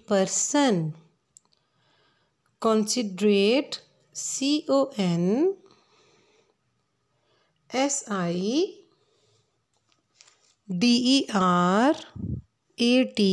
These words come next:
ई, considerate person। Which is the road that leads most quickly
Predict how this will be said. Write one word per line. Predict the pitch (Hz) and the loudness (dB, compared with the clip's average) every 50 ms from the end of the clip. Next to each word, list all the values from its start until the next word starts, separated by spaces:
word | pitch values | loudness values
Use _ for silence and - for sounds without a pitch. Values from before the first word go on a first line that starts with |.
| 190 - - | 0 0 0
ई, | 247 262 254 220 180 170 156 - - _ _ _ _ _ _ _ _ _ _ _ _ _ _ _ - | 0 2 4 4 2 2 -2 -6 -12 _ _ _ _ _ _ _ _ _ _ _ _ _ _ _ -8
considerate | 226 226 220 220 - 269 220 214 - 240 240 214 185 175 180 220 220 - - - | -8 -8 -6 -8 -8 -8 -10 -8 -4 -2 0 0 0 0 -2 -4 -4 -6 -10 -6
person। | - 202 196 196 196 - - - 302 294 262 214 175 160 156 151 147 _ _ _ _ _ _ _ _ _ _ _ _ _ _ _ _ _ _ _ _ _ _ _ _ _ _ _ _ _ _ _ _ _ _ _ _ _ _ _ _ _ _ _ _ _ _ _ _ _ _ _ _ _ _ _ _ _ _ _ _ _ _ _ _ _ _ _ _ _ _ _ _ _ _ _ _ _ _ _ _ _ _ _ _ _ _ _ _ 226 | -4 -4 -4 -4 -6 -8 -6 -4 -4 -2 -2 -4 -4 -6 -8 -10 -12 _ _ _ _ _ _ _ _ _ _ _ _ _ _ _ _ _ _ _ _ _ _ _ _ _ _ _ _ _ _ _ _ _ _ _ _ _ _ _ _ _ _ _ _ _ _ _ _ _ _ _ _ _ _ _ _ _ _ _ _ _ _ _ _ _ _ _ _ _ _ _ _ _ _ _ _ _ _ _ _ _ _ _ _ _ _ _ _ -10
Which | 269 233 - | -8 -4 -4
is | 311 311 - | -4 -4 -2
the | - 320 302 214 | -2 -2 0 2
road | 233 233 240 240 220 208 | 2 2 2 2 2 2
that | 262 262 254 254 | 0 0 0 -2
leads | 226 208 233 233 240 254 240 - - | -6 -6 -6 -6 -6 -6 -8 -8 -8
most | 240 233 233 247 247 247 - | -4 -2 -2 -2 -4 -6 -8
quickly | - 247 233 208 - 240 254 | -8 -8 -8 -8 -8 -8 -8